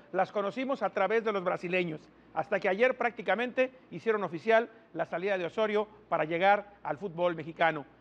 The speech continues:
Rebasada la Comisión de Selecciones Nacionales en este caso. Juan Carlos Osorio es un técnico al cual le gusta trabajar, sus números en Colombia son impresionantes, en Colombia ganó todo, ¿eh? Es un hombre que en Colombia acarició la gloria, es cierto,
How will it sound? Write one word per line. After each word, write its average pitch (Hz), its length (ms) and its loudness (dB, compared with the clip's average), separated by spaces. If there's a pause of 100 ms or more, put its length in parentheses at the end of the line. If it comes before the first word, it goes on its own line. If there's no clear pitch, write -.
(100)
Rebasada 196 640 2
la 202 100 2
Comisión 175 360 -4
de 202 60 -4
Selecciones 190 440 -4
Nacionales 190 560 -2 (200)
en 165 140 0
este 170 220 -6
caso. 147 340 -4 (1160)
Juan 262 200 2
Carlos 311 280 2
Osorio 208 420 2 (300)
es 294 140 -8
un 285 100 -6
técnico 277 320 0
al 214 80 -2
cual 240 160 0
le 220 60 0
gusta 247 260 -4
trabajar, 233 540 2 (320)
sus 226 240 -4
números 254 400 0
en 208 100 -2
Colombia 226 420 2
son 226 160 -4
impresionantes, 208 760 -4
en 185 160 -6
Colombia 220 480 2
ganó 185 320 -4
todo, 170 340 2
¿eh? 214 120 0 (320)
Es - 160 -2
un 247 120 0
hombre 247 260 0
que 196 120 -6
en 180 100 -8
Colombia 262 560 2 (180)
acarició 185 460 0
la 214 100 2
gloria, 196 340 0 (200)
es 202 100 -4
cierto, 214 400 -2